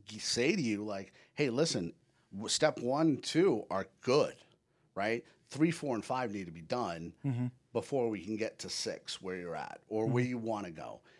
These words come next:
Speaker 1: And that's a challenge for a lot of businesses. They don't, they don't want to,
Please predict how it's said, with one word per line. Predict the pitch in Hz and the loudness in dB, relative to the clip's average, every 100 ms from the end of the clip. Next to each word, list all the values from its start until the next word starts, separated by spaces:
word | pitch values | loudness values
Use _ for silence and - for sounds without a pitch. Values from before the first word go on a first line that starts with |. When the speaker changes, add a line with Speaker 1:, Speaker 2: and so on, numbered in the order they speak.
| - | -6
Speaker 1:
And | 113 | 4
that's | 156 233 | 6 6
a | 226 | 4
challenge | - 160 202 185 - | 4 6 6 4 2
for | |
a | 113 | 0
lot | 107 98 | 0 0
of | |
businesses. | 160 160 110 107 90 | 0 0 -2 -2 -2
They | 131 | 2
don't, | 170 208 107 - - | 4 4 0 -8 -6
they | 135 | 0
don't | 208 127 101 | 0 0 -2
want | 101 135 170 - | -2 -2 -4 -8
to, | 110 | -10